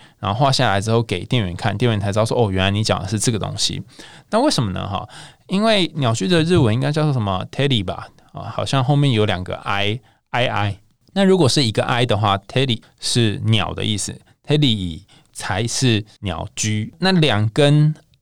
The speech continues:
I I，英文字母那个 I 哈，就有一点像是那个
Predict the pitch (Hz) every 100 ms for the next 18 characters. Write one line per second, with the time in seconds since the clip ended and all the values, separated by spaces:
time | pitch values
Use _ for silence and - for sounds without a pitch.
0 | _ 127 127 135 127 120 120 117 - _
1 | 143 139 117 110 117 92 101 107 101 98
2 | 95 98 - 147 151 123 175 151 107 131
3 | 131 135 131 120 101